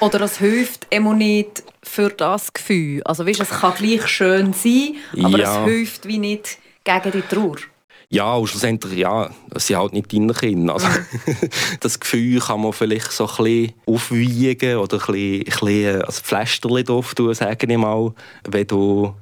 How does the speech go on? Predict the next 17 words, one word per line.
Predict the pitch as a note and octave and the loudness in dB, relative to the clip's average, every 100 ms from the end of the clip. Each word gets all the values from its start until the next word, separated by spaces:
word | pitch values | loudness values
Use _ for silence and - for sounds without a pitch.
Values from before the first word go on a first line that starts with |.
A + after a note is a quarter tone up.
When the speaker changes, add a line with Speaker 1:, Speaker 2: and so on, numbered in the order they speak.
| - | -4
Speaker 2:
zum | G2 | -2
Beispiel | - G2+ | 0 -2
Kinder | - F#2+ F#2+ | 0 -2 0
hütest | G2+ F#2+ G2 - G2+ - | 0 0 0 -4 -6 -2
und | F#2 F#2 | -4 -2
so | F2+ | -2
weiter. | F2 - - G2+ G2 - - - - - - - - | -2 -6 -4 -4 -4 -14 -20 -20 -20 -20 -20 -20 -8
Aber | F#2 F2+ | -4 0
mehr | F2 F#2 | 0 2
halt | F#2 F#2 | 0 -2
auch | F2 | 0
nicht. | F#2 F2+ D2+ - - - - _ _ - | 0 0 -2 -10 -16 -16 -20 _ _ -2
Speaker 1:
Was | G3+ - | -2 -2
gibt's | A#3 - | -8 -8
für | G3 | -8
Situationen, | A3 G3+ - G3 G3+ | -6 -6 -2 -2 0
die | F#3+ | -2